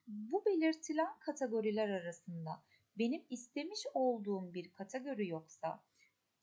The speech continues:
bu mor kategoriyi yeniden adlandırabilirim veya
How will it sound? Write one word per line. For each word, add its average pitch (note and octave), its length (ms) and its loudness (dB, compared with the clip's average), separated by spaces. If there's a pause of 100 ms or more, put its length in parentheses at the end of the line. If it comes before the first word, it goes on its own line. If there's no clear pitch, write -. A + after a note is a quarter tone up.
(280)
bu F4 160 -2
mor G4 280 2
kategoriyi A3+ 840 0 (240)
yeniden F#4+ 400 0
adlandırabilirim E3+ 1080 -2 (640)
veya C4+ 580 2